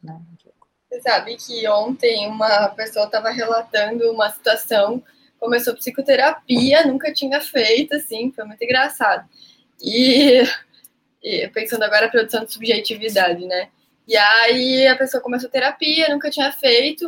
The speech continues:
Speaker 2: e, e a terapeuta perguntou, assim: é, "Você vai manter a câmera desligada? Como é que você se sente melhor?" Ele falou, "É, vou manter desligada."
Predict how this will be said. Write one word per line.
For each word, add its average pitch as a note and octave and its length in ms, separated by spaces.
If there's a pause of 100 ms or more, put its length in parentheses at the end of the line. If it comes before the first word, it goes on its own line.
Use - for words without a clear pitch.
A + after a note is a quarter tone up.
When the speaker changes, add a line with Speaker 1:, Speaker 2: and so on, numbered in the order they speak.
(160)
Speaker 2:
e, C#4+ 560 (220)
e B3 840 (120)
a A#3+ 100
terapeuta C4+ 480 (240)
perguntou, E4+ 480
assim: G#3+ 600
é, G3 420 (340)
"Você A3+ 280
vai A3 180
manter A3 320
a A3 100
câmera G3+ 320
desligada? A#3+ 920
Como A3 140
é G#3+ 40
que - 60
você C#4 80
se C4 180
sente B3+ 360
melhor?" A#3+ 500
Ele A#3 160
falou, D#4+ 300
"É, C#4 520
vou A#3 160
manter C4 320
desligada." B3+ 680